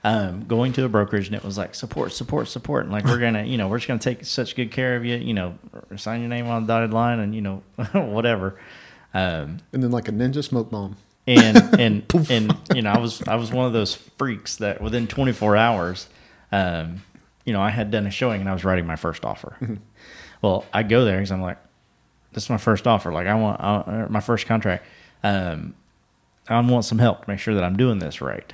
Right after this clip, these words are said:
Speaker 2: Mm-hmm.
Speaker 1: And they're like, "Okay, yeah, like, like, go sit by the," you know, it's, you know, it's a, it's one of those things where, that, you know,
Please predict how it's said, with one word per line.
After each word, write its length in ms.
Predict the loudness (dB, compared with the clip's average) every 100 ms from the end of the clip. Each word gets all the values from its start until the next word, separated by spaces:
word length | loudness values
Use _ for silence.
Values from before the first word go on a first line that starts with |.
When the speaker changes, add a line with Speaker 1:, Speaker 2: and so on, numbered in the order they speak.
| -10
Speaker 2:
Mm-hmm. 180 | -8 -8 -12 _ -2
Speaker 1:
And 500 | 0 2 0 -4 -8 -12 _ -4
they're 120 | -4
like, 100 | -2
"Okay, 200 | -2 0
yeah, 160 | 2 2
like, 200 | 0 0
like, 180 | -2 2
go 80 | 2
sit 320 | 2 -2 2
by 160 | 0
the," 160 | 0 -2
you 100 | -4
know, 100 | -8
it's, 140 | -12 -16 -20 -20 -20 -20 -4
you 100 | -2
know, 120 | -2
it's 140 | -2 -4
a, 140 | -4 -6
it's 120 | -4
one 100 | 0
of 20 |
those 100 | 0
things 160 | 0 -2
where, 100 | -2 -2
that, 80 |
you 80 | -4
know, 80 | -6